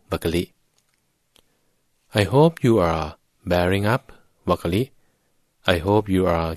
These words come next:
getting better. I hope that your painful feelings are subsiding and not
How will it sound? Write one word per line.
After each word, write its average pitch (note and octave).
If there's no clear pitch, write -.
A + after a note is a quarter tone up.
getting G2
better. G#2+
I A#2
hope D3
that G#2
your G2
painful A2
feelings F#2+
are E2+
subsiding G#2+
and E2
not F#2+